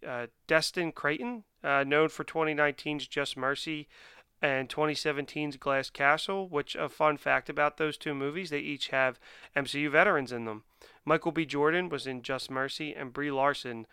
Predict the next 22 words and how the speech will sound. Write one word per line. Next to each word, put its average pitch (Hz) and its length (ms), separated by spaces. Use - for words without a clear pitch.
was 123 180
in 123 220
the 120 240
Glass 117 400
Castle 120 560
movie. 110 520
Uh, 107 200
I 135 120
haven't 170 240
seen 165 180
either. 180 400
Uh, 131 220
the 123 120
reviews 127 360
on 143 80
them 135 160
are 131 180
pretty 135 300
good, 127 220
especially 135 360
Just 123 300
Mercy. 131 400